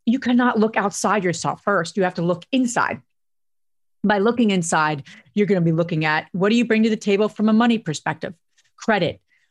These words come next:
uh, time, experience, skills, personality, uh, you know, you know, all those sort of things really matter because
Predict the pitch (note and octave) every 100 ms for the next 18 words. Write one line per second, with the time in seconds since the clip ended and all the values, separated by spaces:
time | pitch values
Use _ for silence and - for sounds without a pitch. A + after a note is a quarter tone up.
0 | _ F3 E3 E3 E3 E3 - A3 B3+ F#3+
1 | A#2 B2+ - _ _ - - _ A#3+ B3
2 | G3+ C#3 - _ _ _ _ _ - C4
3 | A#3+ E3+ - - - _ _ _ F#3+ E3+
4 | A3+ A#3+ B3 G#3+ E3 - E3+ _ _ _
5 | _ E3+ E3 E3 - _ _ _ _ _
6 | A#3+ G#3+ F3+ - A#3+ - _ _ _ B3
7 | F#3+ - A#3+ D4 A3 - E3+ D#3+ F3 D#3+
8 | E3 G#3 A#3 F3 D#3 G3+ D#3+ - - -
9 | - _ G3 A3 G#3 F3+